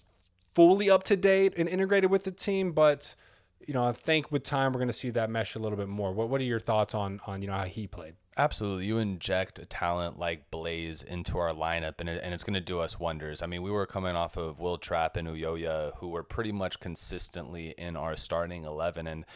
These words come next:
Speaker 2: you know, we saw the creativity and the offensive woos that that kinda brought for us. So,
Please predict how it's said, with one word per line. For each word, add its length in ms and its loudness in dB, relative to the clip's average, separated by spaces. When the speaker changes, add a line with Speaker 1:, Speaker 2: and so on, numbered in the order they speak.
Speaker 2:
you 100 -2
know, 80 2
we 120 2
saw 280 4
the 100 0
creativity 600 -4
and 100 -4
the 180 -2
offensive 600 -4
woos 300 -4
that 140 -8
that 240 2
kinda 240 0
brought 300 6
for 180 6
us. 140 6
So, 380 4